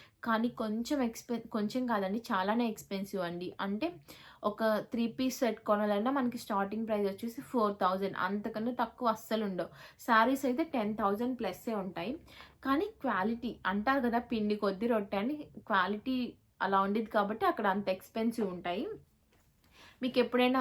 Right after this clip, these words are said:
ఖాళీగా ఉండి, ఒకవేళ ఏదైనా ప-, మీరు ఎఫర్ట్ చేయగలరు అనుకుంటే పర్చేజ్ చేయొచ్చు. లేకపోతే ఊరికే just అలా వెళ్ళేసి కలెక్షన్ ఏముందా అనేసి ఒక చిన్న లుక్ వేసుకొని రండి. ఎక్స్పీరియన్స్ అయితే బాగుండిద్ది.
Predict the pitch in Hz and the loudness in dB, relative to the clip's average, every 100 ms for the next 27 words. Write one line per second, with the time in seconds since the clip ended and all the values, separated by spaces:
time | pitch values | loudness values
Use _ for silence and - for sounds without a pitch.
0 | - 254 214 208 220 220 208 196 202 202 | 0 6 8 8 4 4 4 4 0 -2
1 | - 220 233 233 233 233 202 214 226 226 | -4 2 4 4 2 2 2 2 2 0
2 | - 254 294 302 262 254 254 254 247 302 | 4 4 6 2 2 4 4 4 0 -2
3 | 381 - 247 233 226 208 190 202 214 240 | 0 2 2 2 0 0 -2 -2 0 0
4 | 240 277 359 262 254 247 220 220 - 233 | 0 -4 0 0 0 0 0 0 0 2
5 | 208 208 208 208 208 311 - - - - | 4 4 2 0 -2 -4 -8 -20 -20 4
6 | 233 220 226 269 226 220 208 208 196 208 | 8 8 6 0 0 0 0 2 2 0
7 | 294 302 - 247 247 240 226 254 262 254 | -2 -4 -4 -2 0 0 -2 -2 -4 -2
8 | 226 196 175 214 - 226 - 302 277 262 | -2 0 -2 -4 -6 -8 0 2 4 4
9 | 226 214 277 196 180 185 202 202 165 208 | 2 2 -2 0 0 2 0 0 -2 -6